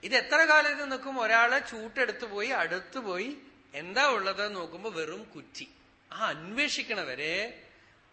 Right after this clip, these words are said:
ഭയം യച്ഛതി. അതുപോലെ മായയും അന്വേഷിക്കണവരെ ഉണ്മയായിട്ട് തോന്നും.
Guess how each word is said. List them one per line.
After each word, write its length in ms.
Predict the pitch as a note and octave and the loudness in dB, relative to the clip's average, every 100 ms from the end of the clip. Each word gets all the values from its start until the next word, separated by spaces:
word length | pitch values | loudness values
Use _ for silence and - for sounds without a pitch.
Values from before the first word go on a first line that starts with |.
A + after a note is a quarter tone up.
| _ _ _ _ - - | _ _ _ _ -18 -14
ഭയം 420 | D3 D#3+ D#3 G3+ | -10 -10 -10 -10
യച്ഛതി. 640 | C3+ - - C#3+ A#2 A2 - - _ _ _ _ _ _ _ | -8 -6 -6 -6 -16 -20 -20 -20 _ _ _ _ _ _ _
അതുപോലെ 720 | A#2+ F#3+ G#3+ C#3+ D3+ E3+ F#3 - - - _ _ _ _ - | -18 -8 -6 -4 -4 -4 -6 -10 -20 -20 _ _ _ _ -16
മായയും 760 | C3 D#3+ C#4 D4+ G#3+ E3 E3+ D3 | -4 4 4 4 0 -4 -8 -8
അന്വേഷിക്കണവരെ 840 | G#3 D4+ E4 E4 C4+ A#3 G3 G3 | -4 0 0 0 -2 -2 0 -2
ഉണ്മയായിട്ട് 540 | F3 E3 E3 D3+ D3 | -4 -4 -4 -4 -6
തോന്നും. 280 | C3 A2 - | -14 -14 -18